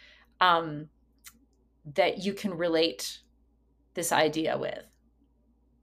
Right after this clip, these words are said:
Drop me an email, amy at amy briggs coach dot com,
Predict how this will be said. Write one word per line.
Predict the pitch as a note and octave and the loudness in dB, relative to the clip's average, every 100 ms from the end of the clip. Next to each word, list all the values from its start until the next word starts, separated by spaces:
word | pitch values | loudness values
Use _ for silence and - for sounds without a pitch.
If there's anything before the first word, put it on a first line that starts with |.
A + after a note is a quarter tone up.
| _ _ _ _ _ _ _ _ _ - - - - | _ _ _ _ _ _ _ _ _ -20 -20 -18 4
Drop | A3+ A#3 | 8 8
me | G4+ F#4+ | 6 2
an | A#3+ | 4
email, | G3 F#3 D#3 D#3+ C#4+ G4+ _ - | 2 0 0 0 -2 -4 _ -2
amy | F#3 G#3+ C4+ | 2 4 4
at | F3 - | 2 0
amy | F3+ F#3+ | -4 -6
briggs | F#3 F3 E3+ - - | -4 -2 -2 -4 -6
coach | - G3 G3 | -4 -4 0
dot | F3+ D#3+ - | -2 -2 -4
com, | G#3 G#3 C4+ | 0 2 2